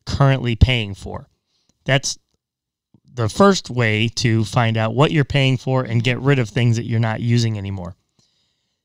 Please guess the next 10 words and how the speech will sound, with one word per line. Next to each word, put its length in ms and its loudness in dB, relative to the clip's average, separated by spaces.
The 200 -2
other 300 2
thing 400 0
you 220 2
can 240 0
do 400 4
is 380 4
there 320 4
are 320 6
online 720 2